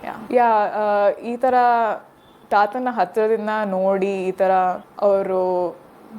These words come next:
ವ್ಯಕ್ತಿತ್ವ ಆಗಿರ್ಲಿ, ಅವ್ರು ಕೆಲ್ಸ ಮಾಡೋದಾಗಿರ್ಲಿ, ನಮ್ ಜೊತೆ ಹೇಗೆ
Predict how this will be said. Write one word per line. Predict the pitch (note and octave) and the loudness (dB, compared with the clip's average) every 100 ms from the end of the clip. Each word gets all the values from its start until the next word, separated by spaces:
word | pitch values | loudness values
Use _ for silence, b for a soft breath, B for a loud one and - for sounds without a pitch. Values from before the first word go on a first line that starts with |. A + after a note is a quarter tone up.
| G3 | -4
ವ್ಯಕ್ತಿತ್ವ | G#3 G3 A#3+ A3 A3 | -2 0 0 2 2
ಆಗಿರ್ಲಿ, | G3 F3+ F3+ F3+ F3+ | 2 -2 -4 -4 -2
ಅವ್ರು | F3 F3 F3 F3 | 0 0 -2 -4
ಕೆಲ್ಸ | F3+ F#3 F3+ - | -2 -2 -2 -2
ಮಾಡೋದಾಗಿರ್ಲಿ, | G3+ F#3+ F3 F#3 F3+ E3+ E3+ E3+ E3+ F3 - G#3 | -2 -2 0 2 2 0 -4 -6 -6 -8 -12 -6
ನಮ್ | F#3 G#3 | -2 0
ಜೊತೆ | A3+ A#3 | 2 0
ಹೇಗೆ | G3 G3 G3 G3+ G3+ G3 | 0 -2 0 2 2 2